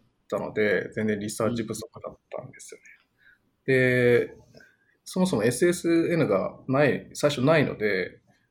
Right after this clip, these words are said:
Speaker 1: ソーシャルセキュリティナンバーがないので、クレジットカードを作れないと思ってたんですけど、途中で、あ、オーピーティーになったら取れるから、なんか作れるのかなと思って、いろいろ調べたら、あの、リクさんのブログだとか、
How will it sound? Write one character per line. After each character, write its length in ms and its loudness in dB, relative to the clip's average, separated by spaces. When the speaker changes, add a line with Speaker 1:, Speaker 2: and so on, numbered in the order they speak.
Speaker 1:
ソ 140 -8
ー 20 -2
シ 80 -6
ャ 60 -2
ル 40 -6
セ 120 -2
キ 80 -6
ュ 40 -2
リ 40 -12
テ 100 -4
ィ 60 0
ナ 100 2
ン 60 2
バ 80 -4
ー 20 -6
が 80 -8
な 140 0
い 40 0
の 120 -6
で、 360 -8
ク 100 -4
レ 40 2
ジ 60 -4
ッ 20 0
ト 60 -2
カ 100 2
ー 20 4
ド 80 0
を 220 -8
作 180 -6
れ 60 2
な 140 2
い 100 -8
と 60 -12
思 100 -16
っ 80 -20
て 140 -20
た 120 -8
ん 100 -14
で 80 -18
す 100 -16
け 100 -12
ど、 340 -2
途 120 -6
中 200 -4
で、 240 2
あ、 80 6
オ 140 4
ー 60 -14
ピ 80 -2
ー 100 -6
テ 80 -4
ィ 20 0
ー 40 0
に 20 2
な 80 0
っ 80 -14
た 100 -8
ら 240 -4
取 120 -4
れ 80 2
る 100 -6
か 120 0
ら、 80 0
な 100 -8
ん 20 -14
か 120 -6
作 380 -4
れ 100 2
る 120 2
の 100 -2
か 100 -4
な 140 0
と 80 -8
思 320 -10
っ 100 -20
て、 280 6
い 80 -2
ろ 100 2
い 60 4
ろ 80 2
調 200 0
べ 120 0
た 160 -2
ら、 420 4
あ 120 -6
の、 180 -4
リ 120 -4
ク 40 -12
さ 140 -4
ん 40 -4
の 60 -6
ブ 100 -8
ロ 120 -8
グ 40 -8
だ 120 -8
と 140 -20
か、 420 -4